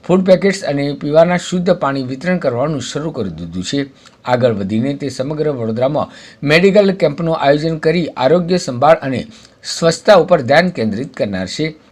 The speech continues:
ગરબા ઉત્સવ માટે શરૂઆતમાં ફાળવવામાં આવેલા ફંડનો ઉપયોગ હવે આ મેડિકલ કેમ્પને સમર્થન આપવા વર્લ્ડ વિઝાર્ડ હોસ્પિટલો દ્વારા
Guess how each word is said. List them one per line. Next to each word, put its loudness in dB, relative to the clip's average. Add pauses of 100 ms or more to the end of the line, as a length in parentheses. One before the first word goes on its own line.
(100)
ગરબા 6
ઉત્સવ 4
માટે 2
શરૂઆતમાં 2 (340)
ફાળવવામાં 6
આવેલા 2
ફંડનો -2
ઉપયોગ -2
હવે 0
આ 4
મેડિકલ 0
કેમ્પને -4 (260)
સમર્થન 4
આપવા 4
વર્લ્ડ 4
વિઝાર્ડ 4
હોસ્પિટલો -2
દ્વારા 4